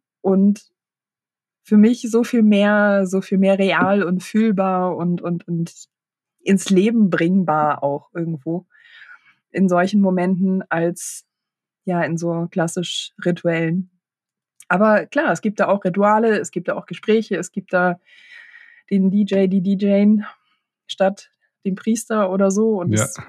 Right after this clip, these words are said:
Speaker 1: wird jetzt nicht so die Predigt gehalten, sondern man muss halt irgendwie sich mit sich selbst und den anderen stellen und klarkommen und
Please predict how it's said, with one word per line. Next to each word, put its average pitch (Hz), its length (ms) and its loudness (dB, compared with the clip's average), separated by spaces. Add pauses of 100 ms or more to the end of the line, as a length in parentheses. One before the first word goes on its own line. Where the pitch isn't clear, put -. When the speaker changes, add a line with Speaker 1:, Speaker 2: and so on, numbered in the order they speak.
(140)
Speaker 1:
wird 196 220 -2
jetzt 190 240 -4
nicht 202 240 2
so 196 120 -2
die 185 120 -2
Predigt 214 720 -2
gehalten, 220 640 2
sondern 190 720 0
man 190 200 2
muss 202 200 0
halt 185 160 -2
irgendwie 190 540 0
sich 190 220 -6 (360)
mit 196 160 0
sich 202 120 0
selbst 196 400 0
und 196 80 0
den 196 120 0
anderen 214 500 2
stellen 208 520 -2
und 196 280 -6
klarkommen 202 600 -2
und 180 200 -8